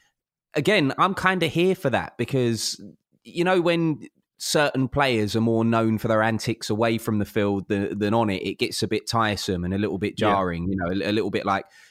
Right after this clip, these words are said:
Speaker 1: you know, we, we all love Mario Balotelli to a degree, but it does become a little bit tiresome that
Speaker 2: Yeah.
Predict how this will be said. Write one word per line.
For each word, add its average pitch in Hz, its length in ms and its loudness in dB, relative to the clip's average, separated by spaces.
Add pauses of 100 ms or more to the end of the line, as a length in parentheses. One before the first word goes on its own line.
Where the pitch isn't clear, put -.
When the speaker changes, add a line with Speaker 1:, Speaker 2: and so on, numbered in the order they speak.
Speaker 1:
you 127 80 -2
know, 110 80 2
we, 107 240 0
we 113 160 2
all 107 140 2
love 104 240 2
Mario 95 320 0
Balotelli 92 640 -4 (300)
to 101 120 0
a 95 60 0
degree, 98 480 -2
but 95 120 -4
it 92 120 -4
does 104 180 0
become 101 360 -4
a 98 40 -2
little 98 220 -4
bit 92 200 -8
tiresome 92 720 -2
that 92 240 -6
Speaker 2:
Yeah. 110 240 0